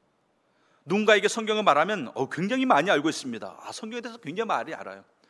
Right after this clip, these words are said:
사랑에 대해서 말하면, "아, 사랑은 뭐, 하나님을 사랑해야 되고 이웃을 사랑해야 되고 사랑은 가장 큰 계명이다." 줄줄줄 알고 있습니다. 근데 그 사람의 삶 가운데 사랑의 열매는 없습니다. 뭐 전도, 선교 말하면, 아,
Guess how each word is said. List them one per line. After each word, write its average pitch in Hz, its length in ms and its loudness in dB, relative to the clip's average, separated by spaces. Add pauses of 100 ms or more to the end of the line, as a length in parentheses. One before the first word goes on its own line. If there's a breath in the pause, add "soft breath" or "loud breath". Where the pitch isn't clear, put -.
(260 soft breath)
사랑에 180 400 -2
대해서 160 220 -4
말하면, 131 440 -2
"아, - 200 -14
사랑은 160 600 -6
뭐, 131 80 -14
하나님을 165 400 -10
사랑해야 156 420 -10
되고 156 140 -10
이웃을 143 240 -10
사랑해야 160 320 -8
되고 156 280 -12 (220 loud breath)
사랑은 202 380 -2
가장 180 260 -4
큰 190 140 -10
계명이다." 165 360 -6
줄줄줄 170 440 -6
알고 131 220 -2
있습니다. 107 440 -12 (400 soft breath)
근데 165 160 0
그 131 80 -4
사람의 165 240 -2
삶 160 240 -6
가운데 156 500 -4 (240 loud breath)
사랑의 156 540 -4
열매는 120 260 -6
없습니다. 92 540 -14 (720)
뭐 127 100 -6
전도, 135 760 -4
선교 220 320 -4
말하면, 127 440 -8
아, - 320 -14